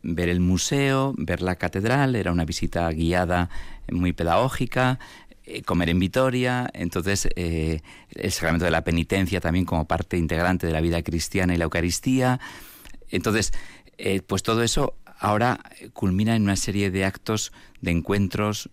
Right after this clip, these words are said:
eh, por delegaciones, servicios,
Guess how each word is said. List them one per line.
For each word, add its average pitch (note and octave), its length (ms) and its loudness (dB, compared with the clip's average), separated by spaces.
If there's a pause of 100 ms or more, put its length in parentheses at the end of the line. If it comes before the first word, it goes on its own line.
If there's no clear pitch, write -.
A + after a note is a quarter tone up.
eh, E2+ 340 -6
por D#2+ 280 -2
delegaciones, F#2 840 0
servicios, F#2+ 880 0